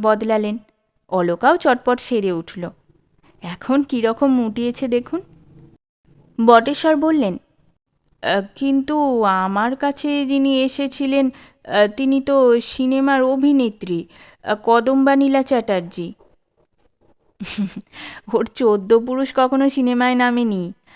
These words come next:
ও হলো আমার স্ত্রী অনিলা। নাম ভারিয়ে কদম্বানীলা সেজে আপনাকে ঠকিয়ে গেছে, অতি ধড়িবাজ মহিলা মশাই। যাক, এখন আপনি এই আসল অলকাকে ভালো করে আশীর্বাদ করুন দেখি।"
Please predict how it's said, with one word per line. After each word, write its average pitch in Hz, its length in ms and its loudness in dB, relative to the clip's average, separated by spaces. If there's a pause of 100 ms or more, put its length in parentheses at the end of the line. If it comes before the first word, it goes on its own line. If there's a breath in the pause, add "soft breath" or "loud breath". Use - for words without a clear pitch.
(200 soft breath)
ও 196 160 2
হলো 208 240 2
আমার 214 240 0
স্ত্রী 247 380 -2
অনিলা। 214 560 0 (460)
নাম 165 360 -4
ভারিয়ে 226 440 -4
কদম্বানীলা 277 720 2
সেজে 277 300 -2
আপনাকে 254 400 2
ঠকিয়ে 233 420 -4
গেছে, 170 380 -8 (560)
অতি 202 560 -6
ধড়িবাজ 220 580 -2
মহিলা 240 400 0
মশাই। 202 440 -4 (720)
যাক, 226 360 0 (420)
এখন 254 440 -2
আপনি 262 440 2
এই 262 160 0
আসল 220 400 0
অলকাকে 233 540 0
ভালো 226 260 0
করে 233 180 0
আশীর্বাদ 233 540 0
করুন 247 320 0
দেখি।" 254 280 -6